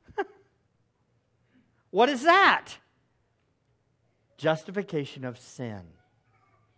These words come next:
Do you understand, beloved, that we, can you imagine? We're all going to stand before the Lord one day.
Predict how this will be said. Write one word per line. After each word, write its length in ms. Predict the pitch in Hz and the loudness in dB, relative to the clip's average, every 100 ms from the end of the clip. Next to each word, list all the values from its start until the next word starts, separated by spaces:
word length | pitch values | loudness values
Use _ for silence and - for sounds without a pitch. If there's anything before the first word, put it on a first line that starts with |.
| _ _ _ _ _ _ _ | _ _ _ _ _ _ _
Do 80 | 180 | -6
you 80 | 277 | -4
understand, 520 | 330 294 - 294 285 | -2 -6 -6 -6 -2
beloved, 420 | 240 175 143 110 - _ _ _ _ _ _ _ _ _ _ _ _ _ _ _ _ _ - - | 0 0 0 -4 -12 _ _ _ _ _ _ _ _ _ _ _ _ _ _ _ _ _ -20 -2
that 220 | 240 220 | 0 0
we, 220 | 214 294 | -2 -4
can 220 | - 339 | -6 -8
you 120 | 427 415 | -6 -6
imagine? 500 | 147 123 147 240 302 _ - | -8 -10 -14 -16 -20 _ -4
We're 160 | 285 | -2
all 300 | - 285 403 | 2 2 2
going 160 | 403 359 | -2 -4
to 60 | |
stand 400 | 262 - 302 285 | -6 -6 -4 -4
before 340 | 262 - 247 240 | -4 -4 0 0
the 100 | 240 | 0
Lord 540 | 233 262 208 127 131 - _ _ _ _ | -4 -2 -2 -2 -6 -14 _ _ _ _
one 260 | 220 240 240 | -2 -2 0
day. 360 | 220 165 113 | 0 0 -6